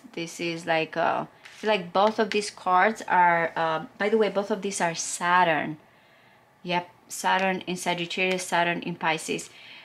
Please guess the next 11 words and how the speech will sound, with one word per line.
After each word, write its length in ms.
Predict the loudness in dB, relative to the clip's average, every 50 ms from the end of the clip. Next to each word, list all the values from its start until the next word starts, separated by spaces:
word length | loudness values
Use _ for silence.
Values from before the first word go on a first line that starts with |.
| -20 _ -2
Um, 460 | 0 2 2 2 0 -2 -8 -12 -14 _ _ _ -18 -4
there's 220 | 0 2 2 2 2
been 200 | 2 4 6 6
a 60 | 6
lot 180 | 6 6 6
of 240 | 6 4 2 -2 -6 -6
discipline 600 | -4 -4 -2 -2 -2 -4 -4 -4 -2 -2 2 2
and 140 | 0 0
hard 440 | 0 -2 0 2 2 2 0 -4 -6
work 480 | -2 2 4 4 4 4 2 0 -6 -8 -4
and 340 | -2 -2 0 -2 -4 -6